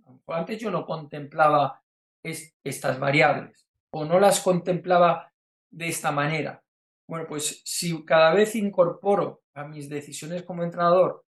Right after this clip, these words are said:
cuestiones que antes no incorporaba, pues por lo menos a nivel individual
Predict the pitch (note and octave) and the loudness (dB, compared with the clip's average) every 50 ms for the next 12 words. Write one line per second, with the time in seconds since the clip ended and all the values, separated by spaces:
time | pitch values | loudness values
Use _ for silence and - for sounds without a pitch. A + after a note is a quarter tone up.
0 | _ _ _ _ - D#3 D3 - - E3+ E3+ F3+ F3+ - - F3+ E3+ E3+ E3+ - | _ _ _ _ -16 -16 -16 -14 -14 -12 -10 -10 -10 -8 -6 -6 -6 -6 -6 -10
1 | E3+ D#3+ - - - - D3+ D#3 D#3+ D#3+ D3+ D#3+ D3 C#3+ - D3 D3+ F3+ F#3 F3 | -12 -12 -12 -14 -14 -14 -14 -12 -12 -10 -10 -8 -10 -8 -4 2 4 6 6 6
2 | E3 F#3 G#3+ - - _ _ _ _ _ _ - D3+ D3 - - D3+ D3+ D3 D3+ | 6 4 2 -2 -12 _ _ _ _ _ _ -14 -12 -12 -8 -6 -2 0 2 4
3 | F3 G3+ A3 A3+ A3 - - - D3+ D3+ D#3+ F3 G#3+ A#3+ B3+ A#3 G3 F3+ F#3 F3 | 4 4 4 4 2 0 -6 -8 -10 -6 0 2 4 4 4 4 2 2 0 0
4 | E3+ E3+ F3+ G3+ G#3+ - - - | 2 4 6 6 6 6 4 0